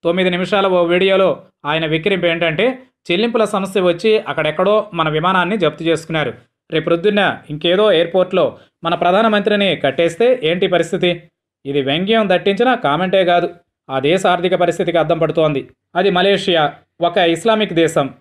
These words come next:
మన మిత్ర దేశం. అయినా మన విమానాన్ని విడిచిపెట్టలేదు. అందుకే ప్రధానిని పట్టుకున్నా సరే ఆశ్చర్యం లేదు అని తన వ్యాఖ్యకు వివరణ కూడా ఇచ్చాడాయన.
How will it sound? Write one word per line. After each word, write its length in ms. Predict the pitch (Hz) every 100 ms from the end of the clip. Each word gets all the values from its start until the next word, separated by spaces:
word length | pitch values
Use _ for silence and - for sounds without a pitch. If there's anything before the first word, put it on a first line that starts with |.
| _ _ -
మన 280 | 160 175 180
మిత్ర 260 | 175 202
దేశం. 400 | 175 165 160 135 - _ _ -
అయినా 340 | 139 180 233 -
మన 140 | 165 170
విమానాన్ని 520 | 160 196 196 190 196
విడిచిపెట్టలేదు. 600 | 160 156 160 151 143 117 - _ _
అందుకే 300 | 123 139 202
ప్రధానిని 480 | 196 160 170 196 190
పట్టుకున్నా 420 | 185 170 175 180
సరే 220 | 175 190 196
ఆశ్చర్యం 440 | 170 170 180 170
లేదు 220 | 156 180
అని 260 | 190 170 254 254 _ _ 160
తన 100 | 151
వ్యాఖ్యకు 500 | 143 175 - 208 202
వివరణ 300 | 160 185 185
కూడా 180 | 175
ఇచ్చాడాయన. 580 | 175 139 160 151 143 127